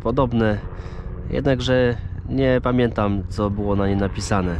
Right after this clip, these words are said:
Być może, y, Warszawa jako główna centrala,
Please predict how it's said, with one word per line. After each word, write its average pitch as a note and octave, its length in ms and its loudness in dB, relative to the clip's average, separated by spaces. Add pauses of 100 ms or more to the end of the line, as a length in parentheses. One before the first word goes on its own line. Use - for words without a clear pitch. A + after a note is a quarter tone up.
(1800)
Być B2 320 0
może, B2+ 540 2 (260)
y, G#2 40 -2
Warszawa A2 680 0 (760)
jako G#2+ 260 2
główna A#2 260 4
centrala, G#2 600 0